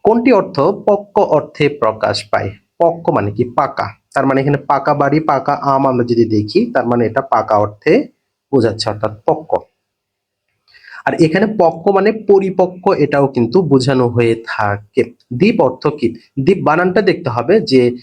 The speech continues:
দয়ে বয়ে রস্য ইকার প, তাহলে দ্বীপ যদি হয় এটি, তাহলে হবে হাতি, আর যদি দীর্ঘি থাকতো, তাহলে জল বেষ্টিত স্থান। বাগধারা অর্থ নির্ণয় করুন। বক ধার্মিক। বক ধার্মিক আমরা একটু আগে পড়েছি যে ভণ্ড সাধু।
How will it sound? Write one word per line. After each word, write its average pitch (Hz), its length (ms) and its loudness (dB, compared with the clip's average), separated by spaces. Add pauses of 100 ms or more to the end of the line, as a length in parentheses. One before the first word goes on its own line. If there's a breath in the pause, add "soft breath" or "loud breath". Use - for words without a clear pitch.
(280 loud breath)
দয়ে 143 440 2
বয়ে 151 340 2
রস্য 127 340 -2
ইকার 160 440 0
প, - 360 -2 (140)
তাহলে 139 320 2
দ্বীপ 170 580 -2
যদি 127 240 2
হয় 107 320 0
এটি, 135 460 2 (120)
তাহলে 117 260 0
হবে 117 440 0 (200)
হাতি, 127 380 0
আর 110 80 2
যদি 117 220 -2
দীর্ঘি 127 340 2
থাকতো, 151 320 -2
তাহলে 127 280 0
জল 139 360 2
বেষ্টিত 110 460 -2
স্থান। 110 640 -2 (1500 soft breath)
বাগধারা 170 360 2
অর্থ 214 180 0
নির্ণয় 208 260 2
করুন। 202 240 2
বক 127 400 0 (200)
ধার্মিক। 117 580 -2 (240)
বক 139 220 -2
ধার্মিক 143 260 -2
আমরা 139 140 -2
একটু - 220 -4
আগে 127 180 2
পড়েছি 139 300 -4
যে 151 80 4
ভণ্ড 135 500 2
সাধু। 113 600 -6